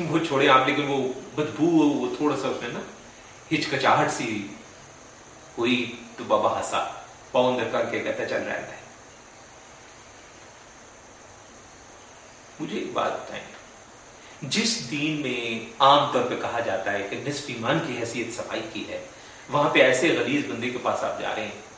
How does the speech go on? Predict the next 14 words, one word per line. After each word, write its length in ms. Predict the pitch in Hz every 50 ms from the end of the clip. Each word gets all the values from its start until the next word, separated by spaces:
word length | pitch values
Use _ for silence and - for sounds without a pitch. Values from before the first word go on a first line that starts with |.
| - - - - - - - - - - - - - -
اب 160 | - - 147 170
وہاں 160 | 180 180 175
آپ 120 | 170 -
چلے 240 | 160 151 151 156 147
گئے، 160 | 151 147 143 135
گندا 260 | 139 147 151 156 151 135
غلیظ 260 | 123 135 135 135 127 -
پہاڑ 200 | 127 110 101 - - -
کے 60 | 139
اوپر 180 | 123 131 135
بندہ 240 | 123 127 - - 127
بیٹھا 320 | 127 123 113 107 - 117 110
ہوا 140 | 107 101
ہے، 60 | 95